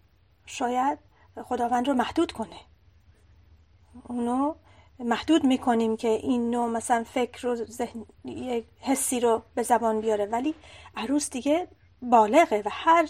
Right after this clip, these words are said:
احساسی خداوند داشته باشه یا هر فکری داشته باشه، هر چی که بگه، هر چی اعلام کنه، اون عروس اونو ابراز می‌کنه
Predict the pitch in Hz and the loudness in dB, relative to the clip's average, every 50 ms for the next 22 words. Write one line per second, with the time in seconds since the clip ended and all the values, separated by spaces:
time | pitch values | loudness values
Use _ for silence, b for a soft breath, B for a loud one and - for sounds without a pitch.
0 | - - 247 226 - - 277 254 240 - 240 - 226 220 233 226 226 226 220 220 | -4 -10 -10 -10 -6 -2 -2 -2 -2 -2 -4 -4 -2 0 0 0 0 0 -2 -2
1 | 220 220 - - - 240 233 226 - - 240 220 214 214 208 240 277 269 - - | -4 -6 -6 -8 -6 -6 -6 -6 -4 -2 0 0 0 0 0 0 0 0 0 2
2 | - 339 320 320 - 254 226 - 226 220 - - 233 220 220 220 - 220 - - | 2 2 2 2 0 -6 -6 -6 -6 -6 -6 -8 -8 -6 -6 -6 -4 -6 -4 0
3 | 302 339 330 - - 277 - - 240 214 - 226 214 214 - 269 320 359 B B | 2 2 2 0 -2 -8 -4 -2 -4 -2 0 0 -2 0 2 2 2 2 B B
4 | B B B B B B B B B B - 320 339 - - - 262 233 240 226 | B B B B B B B B B B 4 4 4 4 2 0 0 0 2 2
5 | 233 240 240 226 220 220 - 240 226 233 254 311 370 381 B B B B B B | 2 2 2 0 -2 -4 -4 -4 -2 0 2 0 0 0 B B B B B B
6 | B B - 302 302 294 285 269 - - 233 - 320 311 - 330 339 349 359 381 | B B -2 0 2 2 2 0 -2 -4 -4 -2 -2 -2 -2 -2 0 0 0 -2
7 | 392 b b b - 247 214 226 277 269 254 - - 214 214 214 208 - - 220 | -2 b b b -2 -2 2 6 6 6 6 4 2 -2 -4 -6 -6 -6 -8 -10
8 | 214 196 185 180 | -10 -10 -14 -18